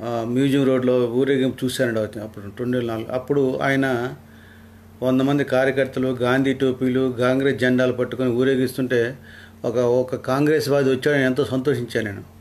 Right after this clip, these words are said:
తర్వాత, తర్వాత తెలిసింది ఆయన లగడపాటి కాదు, రాజకీయ పార్టీ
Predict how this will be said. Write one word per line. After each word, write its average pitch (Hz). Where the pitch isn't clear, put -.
తర్వాత, 170
తర్వాత 170
తెలిసింది 143
ఆయన 123
లగడపాటి 135
కాదు, 127
రాజకీయ 127
పార్టీ 123